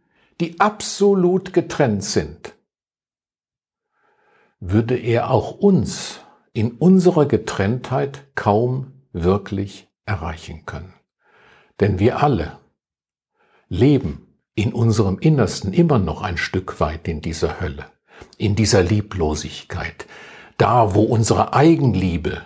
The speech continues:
das Dominante unseres Seins ist. Und dort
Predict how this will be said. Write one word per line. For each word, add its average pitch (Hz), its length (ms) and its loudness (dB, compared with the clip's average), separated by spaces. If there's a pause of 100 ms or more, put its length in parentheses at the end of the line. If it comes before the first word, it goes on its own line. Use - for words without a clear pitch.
(140)
das - 240 -6
Dominante 92 640 2
unseres 107 580 -2
Seins 87 420 -4
ist. - 460 -14 (1500)
Und 98 200 -6
dort - 420 -2